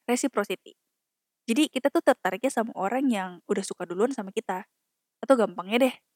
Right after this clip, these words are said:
ketertarikan seseorang itu bisa dimulai dari penilaian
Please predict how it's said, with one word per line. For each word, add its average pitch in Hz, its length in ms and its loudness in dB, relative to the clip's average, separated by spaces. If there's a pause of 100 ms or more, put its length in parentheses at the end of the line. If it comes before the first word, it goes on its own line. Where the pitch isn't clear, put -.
(400)
ketertarikan 220 560 -2
seseorang 208 420 -2
itu 226 140 -4
bisa 254 240 0
dimulai 208 320 -2
dari 233 240 -2
penilaian 202 640 -2